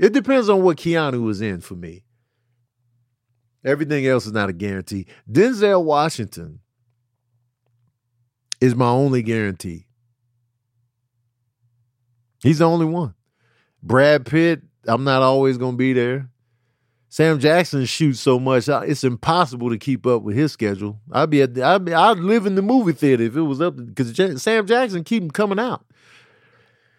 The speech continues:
Johnny Depp, no, there's been, I didn't go see The Tourist. I didn't go see The Secret Window. I didn't go see The Ninth Gate. Um, I watched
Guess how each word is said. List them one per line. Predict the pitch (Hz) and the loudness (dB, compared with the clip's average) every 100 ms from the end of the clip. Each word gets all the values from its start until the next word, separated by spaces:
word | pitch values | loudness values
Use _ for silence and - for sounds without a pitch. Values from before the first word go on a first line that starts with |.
| _ _ _ _ _ _ _ _ _ - | _ _ _ _ _ _ _ _ _ -2
Johnny | 131 160 170 151 | 0 2 2 2
Depp, | 143 180 180 - - - - - | 4 6 6 4 -10 -16 -16 -10
no, | 113 131 151 160 160 | 0 2 4 2 0
there's | 135 135 | 2 0
been, | 135 135 135 131 - | 2 0 0 -2 -4
I | 113 139 | 0 0
didn't | 156 139 | 0 0
go | 147 | -2
see | - 151 | 0 -2
The | 120 | 0
Tourist. | 107 - 170 170 170 165 - | -2 0 2 4 2 0 -2
I | 123 | 0
didn't | 131 131 127 | 2 0 2
go | 123 | 0
see | 120 - 127 120 117 110 107 107 - | 0 -2 0 0 0 0 -2 -6 -8
The | 101 | -10
Secret | 95 - 143 120 110 | -6 -6 -2 -2 -2
Window. | 131 160 156 156 156 139 | -2 -2 2 2 4 2
I | |
didn't | 123 127 120 | 2 0 0
go | 117 | -2
see | 113 - 120 | -2 -2 -2
The | 107 95 | 0 -2
Ninth | 101 123 131 104 101 | -2 -2 -2 -4 -2
Gate. | 131 151 156 - _ _ - | 0 0 -2 -8 _ _ -4
Um, | 104 101 98 95 95 92 92 90 92 _ _ _ _ _ _ _ _ _ _ _ _ _ _ _ _ _ _ _ _ _ | 0 0 0 -2 -4 -6 -12 -16 -20 _ _ _ _ _ _ _ _ _ _ _ _ _ _ _ _ _ _ _ _ _
I | 120 | 0
watched | 139 143 135 120 - - - | 4 4 4 2 -4 -16 -18